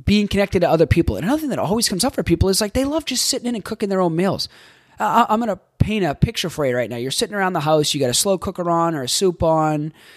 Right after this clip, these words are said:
It's either a beautiful day with the windows open or a cold, rainy day with the windows shut. You got a, you got a movie on, or you're curled up reading a book on a couch. That's, like, an awesome day. It's, like, a great Sunday or a great Saturday or a great day. Th-, those are the days that we strive for. And then somehow we find ourselves,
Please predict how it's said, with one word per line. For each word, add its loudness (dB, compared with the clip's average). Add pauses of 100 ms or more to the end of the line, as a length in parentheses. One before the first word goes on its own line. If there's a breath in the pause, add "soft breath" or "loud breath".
(340 soft breath)
It's -2
either 2
a -10
beautiful 2
day 4
with 2
the -2
windows 2
open 2
or -6
a -10
cold, 4
rainy 2
day 0
with -2
the -4
windows -2
shut. 0
You -4
got 2
a, -6
you -2
got 2
a -2
movie 4
on, 0
or -2
you're -4
curled 2
up 0
reading 0
a 0
book 0
on 0
a -4
couch. 0 (280 loud breath)
That's, 0
like, -10
an -12 (100)
awesome -2
day. 0
It's, -6
like, -12
a -10
great 0
Sunday 2
or -6
a -10
great -4
Saturday 0
or -4
a -8
great 0
day. 2
Th-, 0
those 2
are -2
the 2
days 2
that -6
we -2
strive -2
for. -6
And -14
then 2
somehow 2
we 0
find -2
ourselves, 0